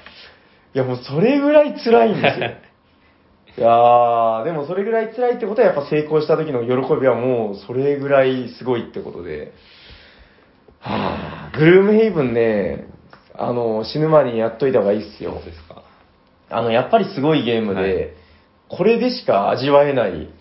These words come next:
Speaker 1: ゲーマーズハイがあるんで。
Speaker 2: あー、なるほど。
Speaker 1: うーん。特にほら、今あれでしょ？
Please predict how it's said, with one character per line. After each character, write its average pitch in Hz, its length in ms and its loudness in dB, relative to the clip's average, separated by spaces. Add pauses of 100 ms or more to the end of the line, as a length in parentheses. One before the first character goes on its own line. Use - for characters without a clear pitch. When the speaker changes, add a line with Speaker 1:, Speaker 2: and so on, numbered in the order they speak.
(140)
Speaker 1:
ゲ 131 200 4
ー - 20 4
マ 127 180 2
ー - 40 -2
ズ 120 60 -4
ハ 123 160 0
イ 113 80 0
が 95 160 0
あ - 40 4
る 92 60 2
ん 90 380 -2
で。 87 60 -6
Speaker 2:
あ 85 340 -6
ー、 - 20 -12
な - 0 -
る 82 140 -12
ほ 80 80 -16
ど。 - 160 -18 (220)
Speaker 1:
う 107 40 -12
ー 107 920 -6
ん。 - 60 -12
特 247 180 -4
に 202 60 2
ほ 147 120 0
ら、 113 100 2
今 202 220 2
あ 113 40 2
れ 135 100 0
で 151 100 -4
し 226 60 -6
ょ？ 220 240 -2